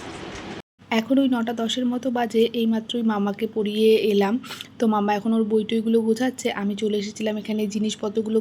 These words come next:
গোছাতে। সন্ধেবেলা কিছু জিনিস নিয়ে এসেছিল, সেগুলোই এখন আগে গুছিয়ে রাখবো, তারপর হচ্ছে রাতে রান্নাবান্না করতে যাব। এখানে সন্ধেবেলা খাওয়ার জন্য কিছু জিনিস নিয়ে এসেছিল, সেগুলোকে হচ্ছে গুছিয়ে রাখলাম। তো চলো এবার হচ্ছে যাব রান্নাঘরে।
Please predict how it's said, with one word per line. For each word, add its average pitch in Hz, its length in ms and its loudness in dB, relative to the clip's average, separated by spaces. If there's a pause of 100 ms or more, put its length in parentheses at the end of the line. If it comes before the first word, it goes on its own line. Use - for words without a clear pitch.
গোছাতে। 226 440 0
সন্ধেবেলা 202 500 0
কিছু 214 240 -2
জিনিস 214 380 2
নিয়ে 233 180 4
এসেছিল, 226 460 0
সেগুলোই 214 400 2
এখন 208 260 -2
আগে 208 180 -2
গুছিয়ে 208 440 0
রাখবো, 190 260 -2
তারপর 196 400 0
হচ্ছে 202 160 -4
রাতে 190 240 -2
রান্নাবান্না 190 600 -2
করতে 208 260 -4
যাব। 190 160 2 (240)
এখানে 262 260 4
সন্ধেবেলা 233 480 4
খাওয়ার 220 320 0
জন্য 233 200 0
কিছু 240 220 0
জিনিস 226 360 4
নিয়ে 247 200 4
এসেছিল, 233 360 0
সেগুলোকে 214 520 2
হচ্ছে 220 180 2
গুছিয়ে 208 440 4
রাখলাম। 208 440 2
তো 254 160 6
চলো 226 280 4 (120)
এবার 208 200 0
হচ্ছে 208 220 -2
যাব 208 240 2
রান্নাঘরে। 196 680 2